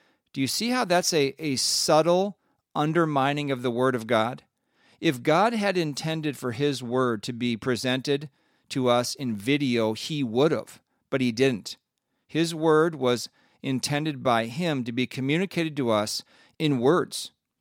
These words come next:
both written words and then also through the spoken word of having it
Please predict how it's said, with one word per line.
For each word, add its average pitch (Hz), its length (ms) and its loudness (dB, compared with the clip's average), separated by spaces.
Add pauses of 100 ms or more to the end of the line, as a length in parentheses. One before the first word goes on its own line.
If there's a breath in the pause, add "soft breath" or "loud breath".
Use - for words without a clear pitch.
(160)
both 131 280 2
written 147 400 0
words 202 460 0 (280)
and 143 120 0
then 135 120 4
also 156 420 4
through 135 460 -2
the 131 120 -4
spoken 147 560 0
word 120 200 0
of 110 100 -4
having 120 380 -2
it 110 180 -6